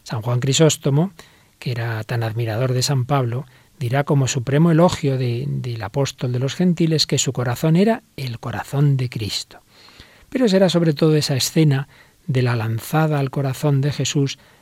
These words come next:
la que abrirá el camino al amor de su corazón. Es muy impresionante ese texto, que no sabemos quién lo escribió,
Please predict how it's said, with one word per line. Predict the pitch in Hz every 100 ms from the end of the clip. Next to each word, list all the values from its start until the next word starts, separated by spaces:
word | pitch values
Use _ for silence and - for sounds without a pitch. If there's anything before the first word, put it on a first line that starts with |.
| -
la | - 123
que | 123
abrirá | 127 123 120 156
el | 165
camino | 165 151 160 156
al | 139
amor | 123 131 143 147 _ _ _
de | - 120
su | 113 147 147 202 -
corazón. | - 117 104 - 95 - _ _ _ _ - _ -
Es | 139 123
muy | 139
impresionante | 127 135 123 131 135 131 123 127 - - _ _
ese | 143 - 131
texto, | 147 127 - 139 131 - -
que | 127
no | 107
sabemos | 117 110 117 113
quién | - _ - 123 120
lo | 113
escribió, | 117 - 113 113 120 113